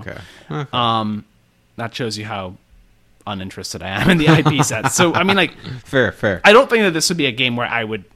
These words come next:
Speaker 2: ever, like, have wanted to collect everything anyway, because, like,
Speaker 1: Yeah.
Speaker 2: you know, it's kinda, I imagine it's gonna be diminishing returns in terms of how many characters can you really get before it kinda becomes the same, and it just takes up a ton of space, and you spend a lot of money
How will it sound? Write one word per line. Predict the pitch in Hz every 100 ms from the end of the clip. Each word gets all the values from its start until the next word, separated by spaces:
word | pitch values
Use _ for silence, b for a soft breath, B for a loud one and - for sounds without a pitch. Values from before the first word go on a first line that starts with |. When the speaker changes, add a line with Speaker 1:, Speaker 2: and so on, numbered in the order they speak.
| _ 120
Speaker 2:
ever, | 123 110 113
like, | 110 107 - - b b b b -
have | 156 120
wanted | 120 120 107
to | 123
collect | - 80 85 - - _ -
everything | 95 101 95 110 104 113 107
anyway, | 101 107 113 131 165
because, | 156 110 120 107 95
like, | 104 90
Speaker 1:
Yeah. | 90 87 b b b b b -
Speaker 2:
you | 220
know, | 202 143 139
it's | -
kinda, | 165 151 147 -
I | 123 107 _ _
imagine | 139 131 110 131
it's | -
gonna | 117
be | 117
diminishing | 98 104 107 - 117
returns | 101 110 117 120
in | 113
terms | 113 107
of | 92
how | 95 117 110
many | 101 101
characters | - 98 95 110
can | - 113
you | 110
really | 101 104 104
get | 107 110 -
before | 110 113 101
it | -
kinda | 113 101
becomes | 98 104 95
the | 90
same, | 117 104 120
and | 110 104
it | 85
just | 95 -
takes | 113 -
up | 107
a | 104
ton | 117 107
of |
space, | - 107 117 -
and |
you | 98
spend | - 95
a |
lot | 92 98
of |
money | 95 95 101 131